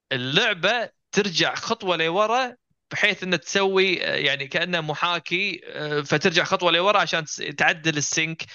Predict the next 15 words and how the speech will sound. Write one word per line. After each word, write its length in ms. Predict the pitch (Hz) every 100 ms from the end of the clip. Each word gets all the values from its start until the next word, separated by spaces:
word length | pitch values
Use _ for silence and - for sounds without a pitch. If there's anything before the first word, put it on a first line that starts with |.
| - -
يعني، 200 | - 254
هذه 200 | 240 254
النوع 200 | 233 247
من 120 | 226 208
أنواع 200 | 208 202
التقنيات 440 | 202 185 196 190
اللي 100 | 165
يستخدمونها 520 | 151 160 170 190 180
علشان 680 | 151 151 175 175 165 - 139
تكون 440 | 131 175 160 139 -
أفضل 560 | 170 156 156 151 147
أونلاين 340 | - 156 151 135
إكسبيرينس، 400 | - 151 127 117
خلنا 220 | 127 120
نقول. 260 | 117 113